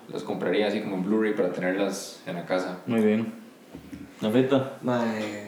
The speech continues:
Speaker 3: sí, la verdad a mí me gustó bastante. Mae, siento que, di, bueno, yo solo había visto Casino Royale, de hecho, de, de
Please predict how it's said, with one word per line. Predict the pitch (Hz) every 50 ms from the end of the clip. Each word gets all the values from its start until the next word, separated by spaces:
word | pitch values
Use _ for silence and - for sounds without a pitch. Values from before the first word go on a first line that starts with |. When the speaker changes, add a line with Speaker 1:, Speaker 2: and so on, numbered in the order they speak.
| 104 104 - - - - -
Speaker 3:
sí, | - - 131 139
la | 131 113 107 107 107 110 110
verdad | 110 117 120 123
a | 127 131
mí | 135 139 139 139 135 131 131 131 - - - - - - - - - - - -
me | 123 110
gustó | 104 101 98 - - 120
bastante. | 123 127 127 123 135 135 147 147 - - 160 147 - - - - - - - - - - - - - - - - - - - -
Mae, | 110 107 110 107 107 110 107
siento | - 117 117 117 - 131 117 107 120
que, | 120 113 113 110 107 104 101 98 95 - - - - - - - - - - - - - - - - - - - - - - - -
di, | 123 131
bueno, | - 147 143 123 120
yo | 123
solo | 120 151 156 165
había | 165 170 170
visto | 175 175 - - -
Casino | - 120 - - 156 147
Royale, | 131 117 123 135 135 117 113
de | 113 123
hecho, | 131 127 - - - - - - - - - - - - - - -
de, | 117 107 101 98 98 95 92 87 87 98 98 98 - - 104
de | 101